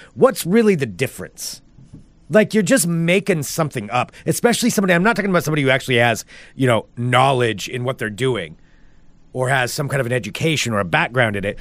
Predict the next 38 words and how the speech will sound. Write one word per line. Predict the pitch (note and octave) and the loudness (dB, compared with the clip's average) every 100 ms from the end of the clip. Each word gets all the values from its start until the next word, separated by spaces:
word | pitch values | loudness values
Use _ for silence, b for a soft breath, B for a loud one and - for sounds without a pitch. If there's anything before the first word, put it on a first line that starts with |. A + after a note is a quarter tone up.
| B | B
Somebody | - A3 | -2 0
who's | A3+ F3 | 0 0
just | G3 G#3 | 0 2
like, | F3+ - B | 2 -2 B
"Oh, | A3+ B3+ | 2 4
you | E3+ | 4
know | G3+ | 4
what? | A3+ G3+ | 4 4
You | G#3 | 0
should | - C#3+ | -2 0
just | A3 G3+ A#3 | 0 2 0
eat | E3+ | 4
meat | G#3+ G#3+ | 2 2
and | F#3+ | 2
cheese. | B3+ C4 C#3+ | 2 2 4
I | G3+ | 4
lost | G3+ D#3 | 4 2
weight." | B2+ C3+ F#3+ - _ _ _ _ _ _ - _ _ _ _ b b - | 2 2 0 -6 _ _ _ _ _ _ -20 _ _ _ _ b b 4
Like, | G#3+ D3 | 4 6
not | A3+ C4 | 4 4
a, | F#3+ B | 0 B
maybe | B2+ C#3+ E3+ | 0 0 2
you | G3+ | 2
had | G3 G3+ | 2 0
a | |
tapeworm. | - A3+ A#3 - B2+ - - - | -2 -4 -4 -6 -8 -8 -16 -2
Maybe | E3 G#3+ | 0 4
there's | A3 F#3+ | 4 4
reasons | E3+ A3 F3 F3 D3 | 0 2 2 0 0
you | |
lost | D3+ D3 - | 0 0 0
weight | E3 D3+ | -2 -2
along | B2 B2+ B2 | -4 -4 -4
the | |
way. | C3 D3 F2+ B B - | -2 -2 -4 B B -6
I'm | G3+ A3+ | -2 -2
just | B3 | 0
saying, | A#3+ G#3+ G3 | 0 2 0